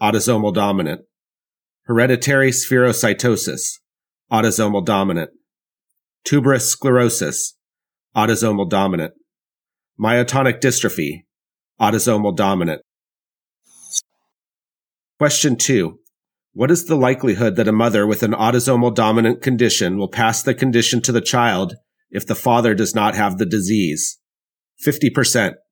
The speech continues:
The father is not a carrier because autosomal dominant diseases express themselves in carriers, and it is reasonable to assume that the mother has one copy of the disease gene and one normal gene,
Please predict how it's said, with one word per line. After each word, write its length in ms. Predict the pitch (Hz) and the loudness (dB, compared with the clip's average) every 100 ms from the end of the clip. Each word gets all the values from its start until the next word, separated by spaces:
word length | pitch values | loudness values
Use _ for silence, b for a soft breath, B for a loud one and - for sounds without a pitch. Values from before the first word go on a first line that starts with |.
| _ _ _ _ _ - | _ _ _ _ _ -12
The 60 | |
father 360 | 95 - 131 147 | -2 2 4 4
is 160 | 123 120 | 2 2
not 220 | 117 120 | 2 0
a 40 | |
carrier 500 | 120 147 135 107 98 | -2 0 2 2 2
because 340 | 90 101 110 - | 0 -2 -2 0
autosomal 580 | 104 120 139 123 131 | 0 2 2 2 2
dominant 420 | 117 110 113 113 113 | 2 2 2 2 0
diseases 540 | 104 120 113 90 - | 0 2 2 0 -4
express 480 | 104 - 113 107 - | -4 -4 -2 -2 0
themselves 460 | 113 - 107 101 | -2 0 0 0
in 160 | 101 95 | -4 -6
carriers, 720 | - 123 117 85 87 90 - _ _ _ - | -2 2 2 2 -2 -6 -8 _ _ _ -6
and 160 | 110 | 0
it 120 | 113 107 | 2 2
is 160 | 101 | 0
reasonable 480 | 117 135 131 135 135 | 0 0 2 0 0
to 160 | - 131 | 2 0
assume 420 | 117 139 123 110 | 0 2 2 2
that 140 | 98 | 0
the 80 | 110 | 0
mother 300 | 107 107 104 | 0 2 2
has 200 | 113 92 | 0 -2
one 240 | 101 113 | -2 -2
copy 400 | 120 127 113 131 | 0 0 0 0
of 100 | 110 | 0
the 80 | 95 | 0
disease 520 | 95 104 104 117 110 | 0 0 2 2 0
gene 480 | - 104 95 92 110 b b b | -2 -2 0 -2 -6 b b b
and 220 | - 107 | -4 -2
one 260 | 104 117 123 | 2 2 4
normal 360 | 120 123 113 | 4 4 2
gene, 460 | 85 101 85 85 | 0 -2 -2 -2